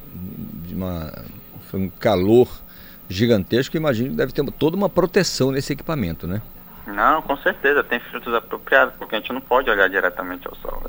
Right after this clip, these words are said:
Speaker 2: Não é aconselhável, eu recomendo aqui, é, para as pessoas que estão vindo, nunca olhe ao Sol, somente com esses instrumentos, como lupa, telescópio, luneta, que vai ser um prejuízo muito grande pra nossa visa, pra nossa visão, vai queimar a retina.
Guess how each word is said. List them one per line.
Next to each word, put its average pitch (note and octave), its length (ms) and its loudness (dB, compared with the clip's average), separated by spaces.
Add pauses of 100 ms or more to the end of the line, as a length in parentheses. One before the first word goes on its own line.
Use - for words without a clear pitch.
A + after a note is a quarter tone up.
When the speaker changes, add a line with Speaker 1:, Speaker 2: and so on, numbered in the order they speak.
Speaker 2:
Não A2+ 220 0
é A2+ 60 8
aconselhável, G2+ 600 -2
eu A2 120 -2
recomendo G#2+ 540 -2
aqui, - 200 -4
é, G#2+ 180 -4
para G2 140 -8
as - 60 -10
pessoas G#2 340 -2
que - 100 -14
estão G2 260 -4
vindo, G#2 240 -6
nunca A#2+ 400 2
olhe G#2+ 200 2
ao F#2+ 120 -2
Sol, - 260 -4 (300)
somente G#2+ 340 -2
com - 60 -4
esses A2+ 220 -6
instrumentos, G#2+ 520 -8
como F#2+ 240 -6
lupa, G#2 380 -8
telescópio, F#2 680 0
luneta, F#2 320 -6 (460)
que - 60 -20
vai G2+ 180 2
ser A2 80 -4
um G2+ 60 -4
prejuízo G#2 560 -6
muito G#2+ 320 -8
grande G2 360 -8 (340)
pra F#2+ 100 -6
nossa F#2+ 260 -6
visa, A#2 440 -8 (100)
pra G#2+ 120 -10
nossa G#2 220 -4
visão, A2+ 360 -2
vai A2+ 100 -4
queimar A2 280 0
a - 20 -6
retina. B2+ 520 -6